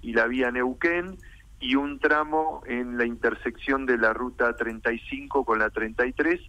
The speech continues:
que las vigas ya están en el sector de obra, están acopiadas, falta el izaje, es decir, montarlas sobre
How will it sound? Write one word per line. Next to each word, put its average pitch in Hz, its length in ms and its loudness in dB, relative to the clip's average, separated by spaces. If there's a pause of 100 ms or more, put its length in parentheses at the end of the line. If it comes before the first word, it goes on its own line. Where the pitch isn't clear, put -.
(420)
que 117 100 0
las 113 180 2
vigas 147 380 2
ya 151 80 0
están 165 400 -2
en 123 240 -8
el 110 160 -10
sector 135 380 0
de 151 80 2
obra, 170 420 2
están - 220 -8
acopiadas, 147 720 0 (440)
falta 127 420 2
el 117 140 -4
izaje, 110 500 -2
es 101 80 -6
decir, 117 180 -4
montarlas 113 600 2
sobre 120 800 0